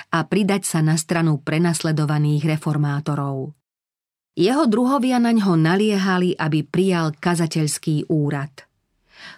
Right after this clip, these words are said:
Pred takouto zodpovednosťou sa Knox zachvel. Len po dňoch premýšľania o samote a po ťažkom vnútornom boji s návrhom súhlasil.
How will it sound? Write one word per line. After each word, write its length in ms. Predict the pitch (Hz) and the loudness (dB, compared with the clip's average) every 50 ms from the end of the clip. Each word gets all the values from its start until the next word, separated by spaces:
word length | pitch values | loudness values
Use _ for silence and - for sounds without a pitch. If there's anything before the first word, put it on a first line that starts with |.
| _ _ _ | _ _ _
Pred 320 | _ - 175 175 - - - | _ -2 -2 -2 -4 -4 -4
takouto 560 | 254 247 247 - 208 180 165 156 165 151 143 | -4 -4 -2 0 0 0 0 0 0 -2 0
zodpovednosťou 960 | 156 151 151 - - 202 190 190 170 156 170 160 160 - - 170 160 156 151 | -2 -4 -4 -2 -2 0 0 0 0 2 2 2 0 0 0 0 0 0 0
sa 240 | - - 160 147 147 | -2 -2 -4 -4 -4
Knox 640 | - - - 170 175 170 170 - - - - - - | -4 -2 0 2 2 2 0 -4 -8 -10 -10 -6 -4
zachvel. 640 | 170 156 160 151 139 - - 151 143 139 131 135 143 - _ _ _ _ _ _ _ - - - - - - | -2 -2 -2 -2 -2 -4 -6 -6 -6 -6 -6 -8 -12 -14 _ _ _ _ _ _ _ -20 -18 -18 -8 -2 0
Len 240 | 185 185 185 170 165 | 2 2 2 0 0
po 80 | 233 | 0
dňoch 320 | 240 220 214 180 165 - - | 0 2 2 2 0 0 -2
premýšľania 720 | 190 202 214 202 185 175 - - 170 165 165 165 160 160 | 0 0 2 2 2 0 0 0 0 2 2 2 2 2
o 80 | 170 196 | 2 0
samote 640 | 180 - 190 175 170 165 165 160 - 180 185 185 - - - - - | 0 0 0 0 0 0 0 -2 -2 -4 -4 -4 -8 -14 -16 -6 -4
a 40 | 170 170 | -4 -4
po 160 | 156 - 202 | -2 -2 -2
ťažkom 480 | 214 - 226 220 - - - 170 165 165 | 0 0 -2 -2 -2 -2 0 0 2 2
vnútornom 800 | 160 165 175 190 202 190 220 208 196 185 170 156 156 156 151 147 | 2 2 2 0 0 0 0 0 2 2 2 2 2 2 2 2
boji 240 | 170 196 208 196 | 0 0 2 0
s 160 | 175 151 143 170 | 0 0 0 0
návrhom 640 | 170 180 196 202 185 196 196 180 185 180 185 180 | 0 2 0 0 0 0 0 2 2 2 2 0
súhlasil. 880 | 170 - - 160 156 151 135 147 139 127 - - - 147 139 139 143 - | 0 0 2 2 2 2 2 -2 -4 -4 -6 -6 -6 -6 -6 -8 -10 -12